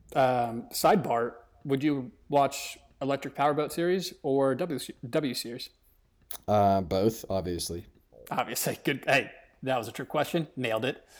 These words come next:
Speaker 2: Thank you.
Speaker 1: <laughs> Okay, we are on to our last form of information of recent headlines. Something to kind of, uh, I guess, uh, we started off with some negative, some, some downers on Seb. Let's try to, as Americans,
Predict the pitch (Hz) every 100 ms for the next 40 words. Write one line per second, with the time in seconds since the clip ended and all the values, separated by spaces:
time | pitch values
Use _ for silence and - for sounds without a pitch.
0 | - _ _ 123 104 95 85 - _ -
1 | - - - - 190 139 - - 196 139
2 | - 165 165 135 127 139 156 131 135 131
3 | 135 143 156 180 190 - 139 131 139 160
4 | 170 - - - - 160 151 135 127 -
5 | 139 135 139 147 151 160 156 - 135 113
6 | 139 151 160 202 190 180 180 160 - -
7 | - _ _ _ _ _ _ _ _ _
8 | - 226 262 320 254 - 180 170 156 135
9 | 123 123 - 254 208 - - - _ _
10 | _ _ _ _ _ _ _ 175 190 269
11 | 240 214 202 202 196 196 165 170 214 -
12 | 135 131 - - - 143 127 127 156 156
13 | 139 135 151 156 160 - 156 - - 170
14 | 147 143 156 180 170 147 165 208 208